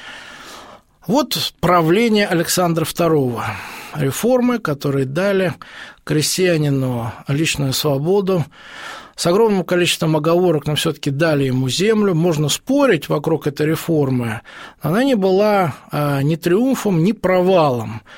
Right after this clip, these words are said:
Это было просто решение очень сложной задачи, которая так или иначе была решена и подтолкнула к развитию русскую экономику.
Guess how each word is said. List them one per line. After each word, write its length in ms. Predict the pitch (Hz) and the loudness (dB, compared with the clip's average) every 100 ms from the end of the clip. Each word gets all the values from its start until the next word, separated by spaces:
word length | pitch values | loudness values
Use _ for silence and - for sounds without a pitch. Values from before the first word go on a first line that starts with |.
| - - - - | -20 -20 -20 -6
Это 200 | 147 165 | -2 2
было 160 | 185 | 0
просто 720 | 170 240 269 - 226 214 190 185 | 0 0 0 0 0 2 0 0
решение 540 | 151 156 - 208 196 | -2 0 0 0 0
очень 420 | 196 208 190 - | 0 0 2 0
сложной 440 | 143 170 156 139 139 | -2 0 0 0 0
задачи, 520 | 156 175 269 269 240 | 0 0 0 0 -2
которая 380 | - 160 180 - | -2 -2 0 0
так 320 | - 202 202 | 0 -2 0
или 140 | 190 | 0
иначе 340 | 175 170 156 156 | 2 0 -2 -2
была 300 | 147 160 151 | 0 0 0
решена 460 | 147 - 208 285 | 0 0 0 0
и 20 | 233 | -2
подтолкнула 720 | - 156 - 160 147 185 180 | -4 -6 0 -2 0 -2 -2
к 80 | 156 | -2
развитию 460 | 143 139 160 151 | -2 -2 -2 0
русскую 300 | 143 - 147 | 0 -2 -4
экономику. 680 | 139 147 139 113 117 - 131 | -2 -2 0 -4 -6 -12 -18